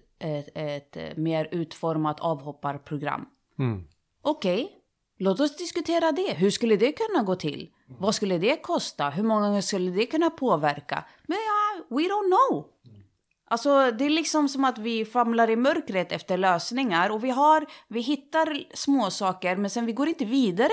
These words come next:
Speaker 1: med det.
Speaker 2: Mm. Jag har funderat på en sak, och det är jag känner det här, jag är på djupt vatten nu, liksom, och killgissar, liksom, helt,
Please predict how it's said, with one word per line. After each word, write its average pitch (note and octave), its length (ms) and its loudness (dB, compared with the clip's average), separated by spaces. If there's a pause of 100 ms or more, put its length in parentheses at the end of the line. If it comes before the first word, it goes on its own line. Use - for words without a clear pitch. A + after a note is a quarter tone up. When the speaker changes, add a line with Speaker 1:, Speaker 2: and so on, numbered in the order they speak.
Speaker 1:
med G3+ 160 2
det. - 140 -8
Speaker 2:
Mm. - 100 -10 (1400)
Jag E3 220 4
har F3+ 280 4
funderat A#2+ 580 0
på A#2+ 80 -2
en A#2 120 2
sak, A2 260 -2
och B2+ 80 -4
det C#3 200 4
är A#2+ 400 4 (600)
jag B2+ 200 4
känner A2 420 0
det G#2+ 140 2
här, A2 280 2
jag G#2+ 240 0
är G#2+ 40 -2
på A2 160 -4
djupt A2+ 420 -2
vatten A#2+ 440 0
nu, A#2 300 0
liksom, A2 480 -2
och G#2+ 360 -4
killgissar, A2+ 840 -2
liksom, G#2+ 360 -6
helt, G#2 300 -4